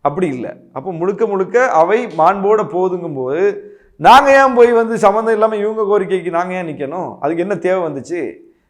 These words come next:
எங்களுக்கு ஏதாவது பிரச்சனை என்றால் நாங்க தான் பேசுறோமே. நீங்களே சொன்னீங்க, வேல்முருகன் வந்து எத்தனை முறை பிரஸ்ஸை சந்திச்சு, "சபாநாயகர் எனக்கு நேரம் தரலன்னு"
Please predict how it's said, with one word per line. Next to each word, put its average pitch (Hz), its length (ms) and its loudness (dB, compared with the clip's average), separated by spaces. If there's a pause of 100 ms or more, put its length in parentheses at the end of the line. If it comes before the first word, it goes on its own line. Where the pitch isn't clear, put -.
(220)
எங்களுக்கு 196 560 -2
ஏதாவது 202 240 4
பிரச்சனை 190 360 -2
என்றால் 214 200 -2
நாங்க 202 220 2
தான் 220 140 2
பேசுறோமே. 202 460 -2 (440)
நீங்களே 214 280 2 (100)
சொன்னீங்க, 208 360 0
வேல்முருகன் 196 460 4
வந்து 190 200 0
எத்தனை 185 280 2
முறை 196 160 6 (260)
பிரஸ்ஸை 180 320 0
சந்திச்சு, 175 400 -4
"சபாநாயகர் 175 520 2
எனக்கு 160 220 -4
நேரம் 175 240 0
தரலன்னு" 165 400 -2